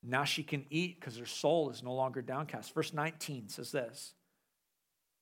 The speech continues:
"They rose early in the morning and worshiped before the Lord, and they went back to their house at Ramah. And Elkanah knew his wife, and the Lord remembered her, and in due time Hannah conceived,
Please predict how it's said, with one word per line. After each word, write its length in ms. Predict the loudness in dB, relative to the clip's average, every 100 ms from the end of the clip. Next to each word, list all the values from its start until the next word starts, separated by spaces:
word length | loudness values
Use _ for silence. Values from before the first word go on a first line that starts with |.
| _ 2
"They 100 | 10
rose 280 | 12 12 12
early 240 | 10 8 6
in 80 |
the 80 | 6
morning 400 | 8 8 6 2
and 100 | 2
worshiped 640 | 2 2 4 4 2 -6 -20 _ _ _ _ _ _ _ _ _ -20 _ _ _ _ _ _ 2
before 360 | 4 10 10
the 100 | 12
Lord, 280 | 10 10 10
and 120 | 8
they 60 | 4
went 240 | 6 8
back 240 | 10 10 10
to 80 |
their 160 | 4 6
house 320 | 10 8 8
at 100 | 2
Ramah. 560 | 2 2 6 6 6 4 -10 _ _ _ 0
And 100 | 6
Elkanah 460 | 6 8 8 8
knew 200 | 6 4
his 200 | 4 2
wife, 380 | 4 6 6 4
and 100 | 0
the 40 | 2
Lord 260 | 6 6
remembered 460 | 6 4 4 4 4
her, 240 | 6 8
and 160 | 6 2
in 120 | -2
due 180 | 0 0
time 360 | 0 -2 -2
Hannah 400 | -2 0 0 0 -4 -20 _ _
conceived, 880 | 2 4 4 2 4 4 2 0 -12